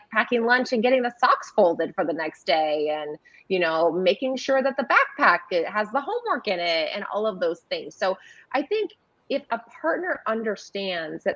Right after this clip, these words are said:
actually sharing the load allows you to have more joy and more presence in those moments that you wanna be just a partner, just together, um, that helps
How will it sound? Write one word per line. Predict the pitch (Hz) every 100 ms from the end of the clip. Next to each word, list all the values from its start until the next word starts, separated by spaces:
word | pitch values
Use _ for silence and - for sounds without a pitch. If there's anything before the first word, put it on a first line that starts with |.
| -
actually | 220 233 - 240 202 180 165 - _ _
sharing | - - 220 226 285 302 262
the |
load | 196 170 170 180 165 147 147 143 - -
allows | 185 175 180 185 175 180 165
you | 160 175 254
to | 285
have | 220 220 170
more | 185 180 170
joy | 147 - 165 175 196 202 202 175
and | 170
more | 160 151 _
presence | - 147 175 226 269 294 - -
in | 190 190 202
those | 180 165
moments | 151 160 156 175 175 - -
that | -
you | 170 196
wanna | 180 180
be | 160 170 160 151
just | - 170 170 -
a | 156
partner, | - 147 156 160 151
just | 147 143 -
together, | 143 135 135 226 285 294 - - - 196
um, | 180 165 - _ -
that | 202 - -
helps | 175 165 - -